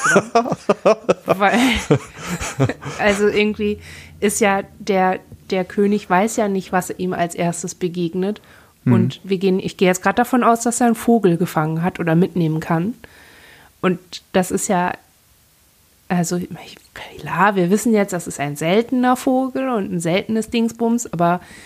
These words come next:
Speaker 1: woher will er wissen, ob er nicht was viel, viel Wertvolleres sieht, wenn er dann nach Hause kommt?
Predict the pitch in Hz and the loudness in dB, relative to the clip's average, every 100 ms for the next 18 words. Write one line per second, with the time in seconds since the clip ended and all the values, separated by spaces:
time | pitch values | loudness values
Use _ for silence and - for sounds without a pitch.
0 | - - - _ _ 170 185 185 185 175 | -20 -20 -20 _ _ -6 0 2 4 4
1 | 180 - _ - 185 185 180 180 196 - | 2 -4 _ -6 -2 0 0 0 -2 -2
2 | 190 180 185 170 165 - 180 175 185 170 | -2 -4 -2 -2 -4 -8 -6 -2 -2 -4
3 | - 240 233 208 175 180 220 - 208 190 | -2 2 2 4 4 6 4 2 2 4
4 | 175 180 - 190 208 - - 170 165 165 | 4 0 0 -2 -2 -4 -2 0 0 0
5 | 165 - 190 185 165 - 160 165 | -2 0 0 0 -6 -6 -6 -8